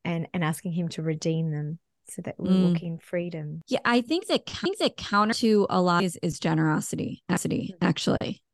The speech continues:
Speaker 2: It's kind of just giving the person, the person back and, like, giving them their agency back. And isn't
Speaker 1: That's
Speaker 2: that nice of us, right? Like, I
Speaker 1: Yes.
Speaker 2: mean, I mean, they
Speaker 1: Yes.
Speaker 2: already have free will,
Speaker 1: <laughs>
Speaker 2: they already have agency, but it's like, like,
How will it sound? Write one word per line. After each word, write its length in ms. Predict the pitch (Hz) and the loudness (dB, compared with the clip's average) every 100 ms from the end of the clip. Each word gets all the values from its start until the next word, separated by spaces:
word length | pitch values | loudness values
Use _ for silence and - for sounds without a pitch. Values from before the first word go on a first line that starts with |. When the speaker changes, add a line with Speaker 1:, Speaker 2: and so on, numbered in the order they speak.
| _ _ | _ _
Speaker 2:
It's 80 | - | -2
kind 220 | - 233 | 4 6
of 60 | 233 | 6
just 220 | 208 - _ _ | 4 2 _ _
giving 720 | 208 208 214 214 208 208 202 | 8 10 10 8 8 6 4
the 100 | 185 | 2
person, 400 | 180 185 180 - | 2 0 2 2
the 60 | 170 | 2
person 400 | - 175 - 175 | 2 0 2 4
back 240 | 165 160 | 4 4
and, 100 | 165 | 2
like, 160 | 160 151 | 2 2
giving 300 | 180 175 185 | 2 2 2
them 180 | 180 170 | 2 4
their 160 | 156 - | 2 2
agency 680 | 160 165 156 151 151 165 | 0 2 0 -2 -4 -2
back. 340 | 151 143 - - - | -2 0 -2 -4 -6
And 140 | - 185 | 2 6
isn't 180 | 190 196 | 6 6
Speaker 1:
That's 160 | 196 | 4
Speaker 2:
that 60 | 185 | 2
nice 160 | 175 | 0
of 80 | 156 | -2
us, 280 | - - - | -4 -8 -4
right? 240 | - 165 151 - | 2 4 4 2
Like, 200 | 175 - | 2 2
I 40 | 190 190 | -2 2
Speaker 1:
Yes. 40 | 262 | 4
Speaker 2:
mean, 100 | 269 - | 2 2
I 80 | 262 | 4
mean, 140 | 262 | 6
they 80 | 269 | 8
Speaker 1:
Yes. 60 | 285 | 6
Speaker 2:
already 180 | 294 | 4
have 80 | 254 | 2
free 180 | 214 196 | 4 4
will, 200 | 180 165 | 4 2
Speaker 1:
<laughs> 20 | |
Speaker 2:
they 80 | 170 | 2
already 220 | 185 190 - | 2 0 -2
have 120 | 175 | -6
agency, 380 | 190 185 185 185 | -6 -4 0 0
but 140 | 175 180 | 2 2
it's 100 | 160 | 2
like, 220 | 180 - - | 0 0 -2
like, 180 | 185 180 | 0 0